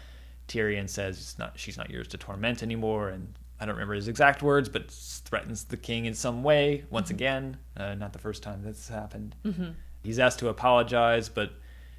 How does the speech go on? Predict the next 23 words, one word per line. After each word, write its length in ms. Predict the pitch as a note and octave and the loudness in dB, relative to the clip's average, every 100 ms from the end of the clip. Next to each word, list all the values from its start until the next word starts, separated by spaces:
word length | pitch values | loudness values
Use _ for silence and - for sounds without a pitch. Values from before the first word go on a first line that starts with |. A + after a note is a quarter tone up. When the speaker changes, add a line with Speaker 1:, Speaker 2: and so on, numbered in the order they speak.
| - - - | -18 -16 -10
Speaker 1:
Joffrey 400 | - B2+ B2 A#2+ | 4 6 6 4
then 420 | A2+ A2+ A2 G#2+ - - - | 4 4 2 -2 -6 -14 -8
turns 280 | B2+ B2 G#2+ | -2 -2 -2
his, 460 | G#2+ G#2 G#2 - - - | -2 -2 -4 -8 -12 -14
his 180 | A#2 A#2+ | -8 -6
attention 320 | A#2+ A#2+ G#2+ | -4 -4 -4
towards 200 | - G2+ | -4 -6
Tywin, 400 | - B2 B2+ A2+ | 0 4 6 4
who 120 | G2 G2 | -2 -4
says, 500 | - G2+ F#2+ G2 - - - - | -2 0 -2 -6 -12 -16 -16 -12
"If 80 | - | -4
you 80 | G#2+ | -4
have 100 | G2 | -2
to 80 | |
say 300 | - - B2+ | -4 2 4
that 100 | A#2+ | 4
you're 160 | G#2 A2 | 0 -2
the 100 | G#2 | -4
king, 380 | - G#2+ G2+ G2 | -4 -4 -4 -2
you're 100 | G2 | -2
no 160 | G2+ | -2
true 260 | F#2 - F#2+ | -4 -8 -10
king." 480 | - - A2+ - - | -8 -4 -2 -2 -6